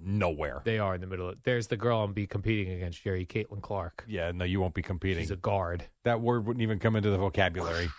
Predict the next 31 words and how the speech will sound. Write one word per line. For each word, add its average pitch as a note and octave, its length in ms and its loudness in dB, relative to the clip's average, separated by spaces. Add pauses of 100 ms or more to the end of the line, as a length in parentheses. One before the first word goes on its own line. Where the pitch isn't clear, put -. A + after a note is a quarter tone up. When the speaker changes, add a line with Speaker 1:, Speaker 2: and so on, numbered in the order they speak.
(420)
Speaker 1:
You'd B2 180 2
be A#2 140 8
out D3+ 220 10
there. F#2+ 380 8 (760)
Speaker 2:
I'd F3+ 140 6
be A3 140 6
out A3 180 2
there. B2 140 6
Speaker 1:
She'd B2+ 200 6
be A#2+ 120 6
abusing A#2 500 6
you. B2 340 10
Speaker 2:
<laughs> D4 60 12 (1400)
Speaker 1:
Like, D#3+ 140 4
she C#4 240 8
would, F3+ 180 6
I C#3+ 140 6
mean, C#3 160 8
it D3+ 100 8
would C#3 180 4
be A#2+ 120 4
funny G#2+ 280 6
to F#2 60 6
watch. E2 480 2
Speaker 2:
Uh. E4+ 460 0 (200)
Speaker 1:
It B2 140 4
would A#2 160 2
be G#2 100 0
funny F#2 240 0
to E2 60 -4
watch. D2 380 -6